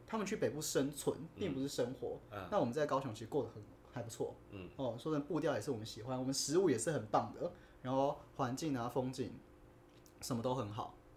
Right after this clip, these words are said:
Speaker 1: 可是，就是，好像，就少了一个人告诉他们说，其实你们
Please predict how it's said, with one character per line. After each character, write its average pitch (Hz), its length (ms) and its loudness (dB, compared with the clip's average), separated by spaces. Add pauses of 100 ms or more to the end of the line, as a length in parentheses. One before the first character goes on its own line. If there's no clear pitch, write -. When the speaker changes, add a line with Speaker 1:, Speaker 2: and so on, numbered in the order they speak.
(720)
Speaker 1:
可 143 100 -4
是， 214 220 0 (420)
就 214 120 0
是， 202 300 2 (680)
好 - 200 -6
像， 214 320 -2 (1200)
就 - 120 -4
少 135 240 2
了 131 100 2
一 139 40 2
个 139 120 2
人 135 200 4
告 165 160 6
诉 156 260 0
他 151 200 -4
们 135 140 -2
说， 120 400 0 (220)
其 - 140 -6
实 131 160 -2
你 131 160 2
们 110 180 -4